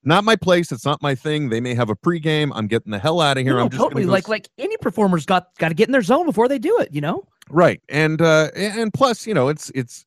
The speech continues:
Speaker 1: I, I don't expect anyone to be my best friend and be like, "Hey, no, Will, hang out here. Come on, have a drink with me.
Speaker 2: Yeah,
Speaker 1: T-,
Speaker 2: yeah,
Speaker 1: tell
Speaker 2: yeah,
Speaker 1: me
Speaker 2: yeah.
Speaker 1: how things have been going." You know, I don't expect that kind of thing.
Speaker 2: Right.
Speaker 1: Uh, and, and more times than not, I will probably bow out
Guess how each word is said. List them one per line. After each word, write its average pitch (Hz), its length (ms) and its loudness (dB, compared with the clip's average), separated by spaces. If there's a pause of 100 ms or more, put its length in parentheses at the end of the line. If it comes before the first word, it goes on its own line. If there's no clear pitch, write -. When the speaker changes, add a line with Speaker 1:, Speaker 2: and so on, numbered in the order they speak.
Speaker 1:
I, 127 120 -8 (180)
I 127 80 -2
don't 143 180 2
expect 143 360 -4
anyone 123 260 0
to 110 60 -2
be 110 120 -2
my 107 140 2
best 101 280 -2
friend 104 280 -2
and 123 60 0
be 131 60 -4
like, 165 160 -4
"Hey, 285 160 4
no, 262 180 4
Will, 226 200 4
hang 220 240 0
out 180 200 4
here. 156 180 2
Come 196 140 -2
on, 139 120 0
have 160 120 0
a 156 40 -2
drink 143 220 0
with 101 100 -4
me. 104 160 -4
Speaker 2:
Yeah, 135 140 -10
Speaker 1:
T-, - 80 -4 (160)
Speaker 2:
yeah, - 120 -12
Speaker 1:
tell 269 120 0
Speaker 2:
yeah, 285 40 -4
Speaker 1:
me 262 80 2
Speaker 2:
yeah. 233 40 6
Speaker 1:
how 233 60 6
things 220 240 0
have 175 80 0
been 160 100 -2
going." 107 220 0 (460)
You 190 60 -6
know, 175 80 0
I - 80 0
don't 214 160 4
expect - 480 -2
that 101 200 -2
kind 92 180 -2
of 85 80 -6
thing. 95 260 -4
Speaker 2:
Right. 131 140 -8
Speaker 1:
Uh, 101 160 -4 (260)
and, 123 360 0
and 131 140 2
more 202 280 6
times 165 420 -2
than 120 180 0
not, 117 320 0
I 139 160 2
will 151 200 -2
probably 123 500 0
bow 117 560 2
out 104 300 0